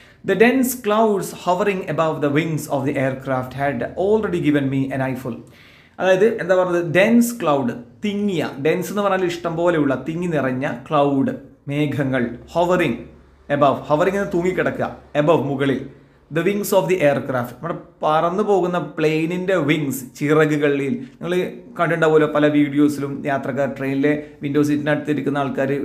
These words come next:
പിന്നെ വീഡിയോ ഒക്കെ എടുത്ത് അല്ലെങ്കിൽ ഫോട്ടോ എടുത്ത് അയക്കുന്നതൊക്കെ നിങ്ങൾ കണ്ടിട്ടുണ്ടാവും. ഈ യാ-, നമ്മുടെ പ്ലെയിനിൻ്റെ ചിറകിന് അ-, താഴെയായിട്ട് നന്നായിട്ട് മേഘങ്ങൾ തൂങ്ങിക്കിടക്കുന്നത് കാണും. അത് നല്ല മനോഹരമായ കാഴ്ചയാണ്. അപ്പോൾ അത് തന്നെ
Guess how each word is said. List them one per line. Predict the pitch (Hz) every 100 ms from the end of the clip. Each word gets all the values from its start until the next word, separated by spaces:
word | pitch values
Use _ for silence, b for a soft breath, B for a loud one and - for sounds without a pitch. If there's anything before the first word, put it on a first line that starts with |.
| - -
പിന്നെ | 135 127 123 123 123 120 - -
വീഡിയോ | 151 160
ഒക്കെ | 160
എടുത്ത് | 147 156 147
അല്ലെങ്കിൽ | 143 147
ഫോട്ടോ | 139 135
എടുത്ത് | 139 139
അയക്കുന്നതൊക്കെ | 135 135 135 135
നിങ്ങൾ | 131 131
കണ്ടിട്ടുണ്ടാവും. | 120 123 131 147 202 - B B B B - 139
ഈ | 135 135 135 - - 160 151
യാ-, | 151 151 123 -
നമ്മുടെ | 151 151 151 - - _ _ _ _ _ -
പ്ലെയിനിൻ്റെ | 175 180 196 202 -
ചിറകിന് | 170 160 170 180 -
അ-, | 143 - 139
താഴെയായിട്ട് | 139 147 139 143 131
നന്നായിട്ട് | 135 135 135 131 135 139 -
മേഘങ്ങൾ | 135 139 143 151 147
തൂങ്ങിക്കിടക്കുന്നത് | 147 147 143 135 127
കാണും. | 117 131
അത് | 160
നല്ല | 165
മനോഹരമായ | 156 151 143 147 143
കാഴ്ചയാണ്. | 135 123 - 120 113 -
അപ്പോൾ | 139 139
അത് | 190 196
തന്നെ | 196